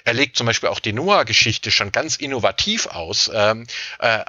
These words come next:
aber, äh, er, er, er macht also das, was ein Rabbiner zu seiner Zeit gemacht hat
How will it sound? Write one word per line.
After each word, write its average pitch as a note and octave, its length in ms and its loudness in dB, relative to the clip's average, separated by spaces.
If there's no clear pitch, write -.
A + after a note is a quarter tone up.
aber, A#2+ 520 4
äh, A2+ 220 2
er, G#2+ 300 0
er, A#2 200 0
er A2 140 0
macht B2+ 220 0
also A#2 200 2
das, E3+ 240 2
was B2 140 2
ein A2 80 -2
Rabbiner C3 460 2
zu - 140 0
seiner A2 320 4
Zeit G#2 260 0
gemacht G2 340 0
hat - 220 -4